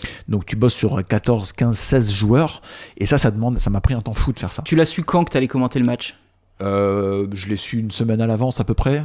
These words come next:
Speaker 2: Donc une semaine pour préparer.
Speaker 1: Ah, bah oui, sauf que pendant la semaine, tu fais tout, tout le reste.
Speaker 2: Bien
Speaker 1: Tu
Speaker 2: sûr,
Speaker 1: commentes tes matchs à la
Speaker 2: bien
Speaker 1: radio,
Speaker 2: sûr.
Speaker 1: tu fais tes sujets pour la radio,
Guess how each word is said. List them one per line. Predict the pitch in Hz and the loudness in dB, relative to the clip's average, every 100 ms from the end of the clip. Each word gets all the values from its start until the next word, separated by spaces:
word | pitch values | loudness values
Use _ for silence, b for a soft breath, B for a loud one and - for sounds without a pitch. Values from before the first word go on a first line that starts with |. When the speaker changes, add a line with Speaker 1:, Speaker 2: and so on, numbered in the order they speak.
| 147 | -2
Speaker 2:
Donc | 139 165 | 0 2
une | 156 | 2
semaine | 151 160 165 | 4 2 2
pour | 143 | -2
préparer. | 143 143 127 113 - _ | -2 0 0 -2 -10 _
Speaker 1:
Ah, | - - - - 87 | -4 -2 -2 -6 -4
bah | 95 | 2
oui, | 151 123 | 2 2
sauf | - 104 | -2 -2
que | - 110 | 0 0
pendant | 113 110 | 0 0
la | 107 | 0
semaine, | - 117 | 0 -2
tu | 107 | -2
fais | - | -4
tout, | 95 110 104 101 | -4 -2 -2 0
tout | |
le | 113 | 0
reste. | 160 127 | 0 0
Speaker 2:
Bien | 127 | 0
Speaker 1:
Tu | 117 | 2
Speaker 2:
sûr, | 214 | 4
Speaker 1:
commentes | 185 | 4
tes | 117 | 4
matchs | 104 - | 0 2
à | |
la | 107 | 2
Speaker 2:
bien | 101 | 4
Speaker 1:
radio, | 110 143 | 4 4
Speaker 2:
sûr. | |
Speaker 1:
tu | 151 | 4
fais | 107 104 | 0 -2
tes | 110 | -2
sujets | - 104 | -2 -4
pour | 107 107 | -2 0
la | 104 | 2
radio, | 107 131 | 2 2